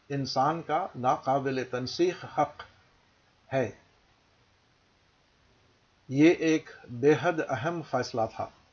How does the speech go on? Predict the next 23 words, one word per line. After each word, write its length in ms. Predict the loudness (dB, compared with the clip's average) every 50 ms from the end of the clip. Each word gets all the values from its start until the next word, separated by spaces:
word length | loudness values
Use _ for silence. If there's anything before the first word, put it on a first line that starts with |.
| _ _ _ _ _ _ _ _ _ _ _ _ _ _ _ _ _ _ _ _ _ _ _ _ _ _ _ _ _ _
اس 200 | 0 0 0 0
کی 120 | -2 -2 0
بنا 300 | 2 2 4 4 2 2
پر 260 | 2 2 2 2 0
پہلی 360 | 0 0 0 2 4 4 4
بار 280 | 6 8 8 8 8 6
تاریخ 480 | 4 2 4 6 6 6 4 0 -2
میں 140 | -4 -4 -2
ایسا 300 | -2 -2 -2 0 0 0
ہوا 360 | 0 0 -2 -2 -2 -2 -2 -6 -10 _ _ _ _ _ _ _ _ _ _
کہ 160 | 0 0 0 2
آزادی 600 | 2 0 2 4 4 4 4 4 0 0 0 0
رائے 520 | 0 2 4 4 4 4 2 0 -4 -8 -12 -12 -10
یعنی 240 | -8 -6 -6 -6
freedom 420 | -6 -6 -4 -2 0 0 0 0 -2
of 260 | -4 -6 -6 -8 -10
expression 680 | -10 -12 -10 -6 -4 -4 -4 -2 -4 -4 -4 -6 -10 -10
ایک 260 | -6 -4 -4 -4 -4 -6
مسلمہ 680 | -8 -10 -6 -2 -2 -2 0 -2 -2 -2 -2 -4 -4 -4 -4
انسانی 500 | -6 -8 -8 -4 -2 0 0 0 -2 -6
حق 540 | -4 -2 0 0 0 -2 -8 -20 -20 -20 -6
قرار 320 | -2 0 2 4 4 4
پایا۔ 440 | 2 0 -4 -8 -6 -2 0 0 0